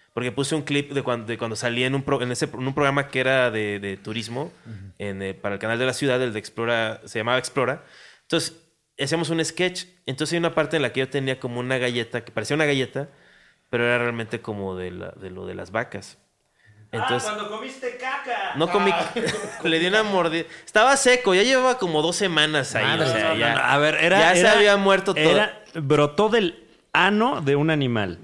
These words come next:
Speaker 1: Pues sí, todo el ti-, ve, mira, es, me ta-, sí, estoy de acuerdo. Este, pero también es, este, ye-, ya es más pasto que nada.
Speaker 3: Era
Speaker 1: Es tierra y
Speaker 3: mierda
Speaker 1: pasto.
Speaker 3: de vaca.
Speaker 1: Todo es
Speaker 2: Madre.
Speaker 1: mierda. Estás en el campo, todo es mierda. Tienes mierda en la, todo es mierda. Estás inhalando mierda.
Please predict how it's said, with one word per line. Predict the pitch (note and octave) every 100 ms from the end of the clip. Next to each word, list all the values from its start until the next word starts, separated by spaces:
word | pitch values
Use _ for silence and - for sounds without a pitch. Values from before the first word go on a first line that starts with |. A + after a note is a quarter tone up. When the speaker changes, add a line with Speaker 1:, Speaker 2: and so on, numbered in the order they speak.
| -
Speaker 1:
Pues | A3
sí, | G#3+ - A#3 A3
todo | A#3+
el | A#3+
ti-, | A#3+
ve, | D#3+ F#3+
mira, | - G#2+ G#2
es, | G#2+ - C3+
me | D#3
ta-, | F3+ D3+
sí, | G3 C#3+
estoy | - -
de | D3+
acuerdo. | C#3 G#2+ F#2+ - - _
Este, | B2+ C#3+ C#3+ C#3
pero | C#3 C3
también | C3+ C#3+ D#3
es, | E3+ E3
este, | E3 - C3+
ye-, | B2 C#3+ C#3
ya | D3
es | E3
más | F#3 F3
pasto | - D#3 E3 F3 -
que | B2
nada. | B2+ D#3+
Speaker 3:
Era | C#3+ F#3
Speaker 1:
Es | G3+
tierra | D3 D#3+ F#3 G3+
y |
Speaker 3:
mierda | G3 G#3
Speaker 1:
pasto. | A#3 - A2+
Speaker 3:
de | A#2
vaca. | A2 A#2 A2 - E2+ - - D3 B2
Speaker 1:
Todo | G#3 A3
es | A3+
Speaker 2:
Madre. |
Speaker 1:
mierda. | A3 G#3+
Estás | G3 A#3 A#3
en |
el | A3
campo, | G3+ D#3+
todo | - G3+
es | G#3+
mierda. | F#3+ F3
Tienes | D#3 F#3+
mierda | G3 G3
en | F#3+
la, | C#3
todo | - F3 F#3+
es | G3
mierda. | E3+ B2+ G#2+
Estás | - D#3 E3 E3
inhalando | E3+ C#3 B2 B2 A#2+
mierda. | G2